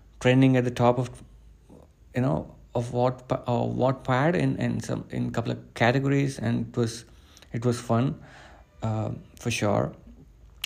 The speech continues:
I was able, and I also, I was able to participate in, in a competition in India,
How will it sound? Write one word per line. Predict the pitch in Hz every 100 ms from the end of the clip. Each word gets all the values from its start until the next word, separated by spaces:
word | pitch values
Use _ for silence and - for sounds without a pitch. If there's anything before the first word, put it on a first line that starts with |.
| -
I | 135
was | 139
able, | 147 147
and | 151
I |
also, | 156 170 175
I | 151
was | 139 135
able | 135
to | 131 131 - - -
participate | 113 127 135 - 139 135
in, | 123 120 - - - -
in |
a | 120
competition | 147 170 151 120 110 107 110 - -
in | 160
India, | 185 139 107 107 50